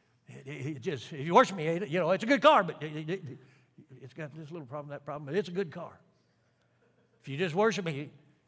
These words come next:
you know, it'll all be yours. You can have it. Just think about that.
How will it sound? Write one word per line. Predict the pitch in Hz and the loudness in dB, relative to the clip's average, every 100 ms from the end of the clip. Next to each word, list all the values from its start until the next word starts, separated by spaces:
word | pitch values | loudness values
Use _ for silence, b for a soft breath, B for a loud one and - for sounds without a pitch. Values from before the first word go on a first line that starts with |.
| _ _ | _ _
you | 123 127 | -12 -6
know, | 135 143 - | -6 -6 -10
it'll | 117 143 | -4 4
all | 151 175 | 4 6
be | 185 | 4
yours. | 196 247 202 135 | 2 2 0 -2
You | 165 | -4
can | 180 | -4
have | - 247 233 | 0 0 0
it. | 175 - - _ _ | -4 -10 -20 _ _
Just | 131 - | -14 -8
think | 165 180 | -8 -6
about | 180 196 196 | -4 -6 -4
that. | 220 135 110 | -6 -8 -14